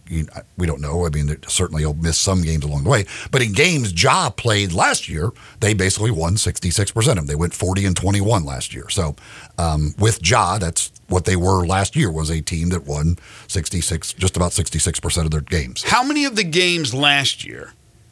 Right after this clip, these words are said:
Speaker 2: did Ja and Adams play together that they won?
Speaker 1: Uh, I don't, I'd have to,
Speaker 2: That's
Speaker 1: I don't
Speaker 2: what
Speaker 1: know.
Speaker 2: I wanna know. Because we know Ja is incredible,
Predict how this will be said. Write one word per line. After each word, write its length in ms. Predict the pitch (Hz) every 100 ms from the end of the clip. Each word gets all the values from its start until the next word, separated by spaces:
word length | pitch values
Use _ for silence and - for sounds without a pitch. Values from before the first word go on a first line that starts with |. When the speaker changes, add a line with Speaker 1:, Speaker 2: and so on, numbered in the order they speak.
| _ - _ -
Speaker 2:
did 320 | 147 135 98
Ja 340 | 151 160 170 -
and 120 | 156 -
Adams 400 | 160 156 143 -
play 220 | 151 135
together 460 | 123 117 120 73 - - - - - - - -
that 140 | 139
they 120 | 127 135
won? 380 | 131 110 - - - - - - - - -
Speaker 1:
Uh, 60 | 92
I 360 | 92 87 82 82
don't, 160 | 78
I'd 140 | 78 73
have 100 | 73
to, 60 |
Speaker 2:
That's 240 | 208 294 -
Speaker 1:
I 40 |
don't 60 | 214
Speaker 2:
what 60 |
Speaker 1:
know. 80 | 196
Speaker 2:
I 100 | 214
wanna 280 | 185 123 90
know. 260 | 71 - - _ - - -
Because 240 | 165 190
we 140 | 208 233
know 340 | 214 233 196 131
Ja 520 | 170 175 160 147 143 - - - -
is 160 | - 143
incredible, 640 | 143 - 185 151 98 69